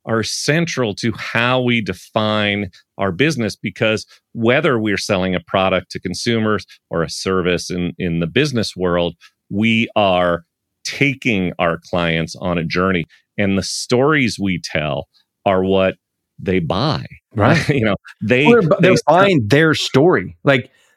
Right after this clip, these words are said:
Speaker 2: I tell
Speaker 1: Yeah.
Speaker 2: people all the time, like, I love the, the, you know, the analogy with the B two B. I mean, I, I deal a lot of, with B two B businesses,
Speaker 1: Yeah.
Speaker 2: and, and I consistently have to tell people, you gotta take the I, we, us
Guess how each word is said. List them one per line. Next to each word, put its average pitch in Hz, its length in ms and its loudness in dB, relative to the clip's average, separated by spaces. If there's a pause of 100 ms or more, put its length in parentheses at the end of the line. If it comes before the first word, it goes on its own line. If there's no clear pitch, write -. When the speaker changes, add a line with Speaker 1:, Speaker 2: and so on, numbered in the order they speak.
(120)
Speaker 2:
I 151 120 6
tell 165 180 4
Speaker 1:
Yeah. 139 80 0
Speaker 2:
people 139 220 2
all 131 100 4
the 117 80 2
time, 160 300 2
like, 107 320 0
I 151 100 6
love 156 380 4
the, 117 260 4
the, 120 180 0
you 123 100 2
know, 117 140 2
the 110 300 0 (240)
analogy 131 540 4
with 113 220 0
the 110 80 0
B 127 200 2
two 107 80 -2
B. 98 460 0
I 104 80 2
mean, 104 160 0
I, 113 160 0
I 113 80 2
deal 113 300 2
a 127 80 4
lot 110 260 0
of, 104 80 0
with 110 280 0
B 104 140 -2
two 101 80 -6
B 101 220 -4
businesses, 120 580 2
Speaker 1:
Yeah. 117 100 4
Speaker 2:
and, 117 200 0 (120)
and 117 200 2
I 120 180 2 (120)
consistently 135 720 2
have 113 120 2
to 104 100 -14
tell 139 180 2
people, 113 280 -4
you 110 100 0
gotta 127 240 4
take 120 220 0
the - 160 -2
I, 135 200 4
we, 135 380 2
us 143 420 0